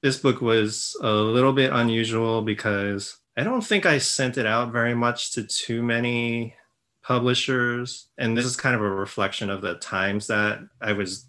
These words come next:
trying to work on this project. So I was writing this book and I was trying to get it published under the former president of the United States. And it felt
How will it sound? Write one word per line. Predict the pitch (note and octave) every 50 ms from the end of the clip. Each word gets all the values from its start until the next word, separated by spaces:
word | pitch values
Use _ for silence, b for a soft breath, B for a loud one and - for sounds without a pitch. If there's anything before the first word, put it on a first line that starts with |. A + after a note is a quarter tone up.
| - -
trying | - - G#2 G2 G2 F#2+ G2 F2+
to | - - G2+
work | F#2+ F#2+ G2 -
on | A2 A2 G#2+
this | A2 G#2+ -
project. | - A#2+ A2 G#2 A2+ A2 G#2+ G#2+
So | - - A2+ G2 F#2+ F#2+ F#2+ F#2+ - - -
I | G#2+
was | G#2+ G2+ G#2+
writing | G#2 G#2 G#2 A2 A2+ A#2+ A#2 A#2+ A#2
this | G#2 G#2+ G2+ -
book | - - G#2 G2+ G2 -
and | G#2 G#2 G2+ G2+ G2+
I | G2 G2
was | G2 G2 F#2 -
trying | - G2+ G2
to | F#2+ F#2+
get | G2+ F#2+ F#2+
it | F#2 -
published | G#2 F#2+ F#2+ F#2+ F2+ F2 - - - - _ -
under | G#2 G2+ G2+ G2 G2 F#2+ F#2+ F#2+ F#2 F#2 F#2+ G#2 - _ -
the | G#2 G2+ F#2+ F#2 F#2 F#2 - -
former | G#2 A2 G#2 G#2+ G#2 G2+ G2+
president | - - F#2 F2 E2+ F2+ E2+ F2 F2 E2+
of | F#2+ F2+
the | F2+ F#2
United | F2+ F2+ F2 F2 E2+ F2
States. | - - - F2 E2+ E2+ F#2 - - - - - _ _ -
And | - - G#2+ G#2 G#2 G#2 G2+ G2+ G2 G2 G2 G2 G2+ - - - _ _ _ _ _ _ _ _ -
it | A2+ A2
felt | - - - A#2+ A2+ A2+ A#2 A2 - - - - - -